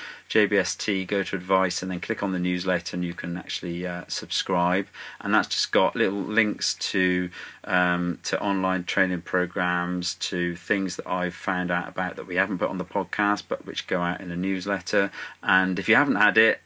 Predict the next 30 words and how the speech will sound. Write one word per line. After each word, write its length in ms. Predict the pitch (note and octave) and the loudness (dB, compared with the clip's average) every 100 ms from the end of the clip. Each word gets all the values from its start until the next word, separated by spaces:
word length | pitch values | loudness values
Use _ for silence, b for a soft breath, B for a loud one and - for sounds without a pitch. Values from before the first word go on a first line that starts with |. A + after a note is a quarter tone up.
| - | 0
and 400 | G2 F#2+ F#2+ F#2 | 4 4 4 0
you've 140 | F#2 | -2
subscri-, 500 | - F2+ - G2+ - | -4 -8 -4 -4 -2
uh, 180 | F#2+ F2+ | -2 -2
subscribed 720 | F2 F#2+ - - G#2 F#2+ F2 | -2 -6 -8 0 2 2 0
previously, 540 | - A#2+ F#2 - G2+ F#2 B - | 0 2 2 0 0 0 B -6
perhaps 280 | - - - | -6 -2 -2
your 160 | F#2+ - | -2 -2
email 400 | G#2 F#2+ F2+ F2+ | -2 0 2 2
is 120 | F2 | 0
different 420 | - G#2 - F2+ | 0 0 -2 -6
to 100 | - | -6
the 100 | F2 | -4
one 300 | F2 F2+ F2+ | 0 0 0
that 140 | F2+ G#2 | -2 -6
you 100 | F#2 | -6
once 240 | F2+ F2+ | -6 -4
subscribed. 640 | - - - F2 E2+ F2+ | -8 -6 -4 -2 -2 -4
So 80 | F#2+ | -8
put 240 | - D3 | 0 2
your 240 | B2+ G#2 F#2+ B B | 4 2 0 B B
name 280 | A2 A2 G#2+ | 2 4 6
in, 180 | G#2+ G#2 | 4 2
and 180 | - G2+ | 0 -2
then 140 | F#2+ | 0
you 100 | F#2+ | -2
get 260 | F2+ F#2+ - | 0 0 0
a 220 | F#2 F2+ | -4 -4
free 280 | F2 - F#2 | -6 -2 0
newsletter. 720 | F2+ F2+ F2 G2 F#2 - B2+ | 0 -2 0 0 0 0 0